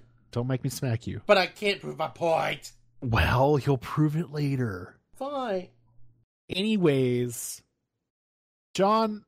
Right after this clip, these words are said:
Speaker 1: goes down to Winterfell. He lands presumably near where Bran is.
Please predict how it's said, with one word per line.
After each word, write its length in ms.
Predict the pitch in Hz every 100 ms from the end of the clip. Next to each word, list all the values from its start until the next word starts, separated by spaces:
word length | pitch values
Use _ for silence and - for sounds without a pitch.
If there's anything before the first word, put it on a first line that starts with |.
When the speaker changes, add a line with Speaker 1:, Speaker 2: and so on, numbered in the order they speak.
| _ _ _ 170
Speaker 1:
goes 260 | 196 190 -
down 600 | 180 180 180 180 175 147 _ _ _ _ _
to 240 | - 170 170
Winterfell. 800 | 165 160 143 - 151 147 147
He 280 | 139 156 151
lands 760 | 156 165 170 170 160 151 - - _ _ _ _ _ _ - - 143
presumably 760 | 156 139 156 175 180 170 160
near 200 | 147 147
where 140 | 143 127
Bran 380 | 135 139 135
is. 440 | 131 123 120 -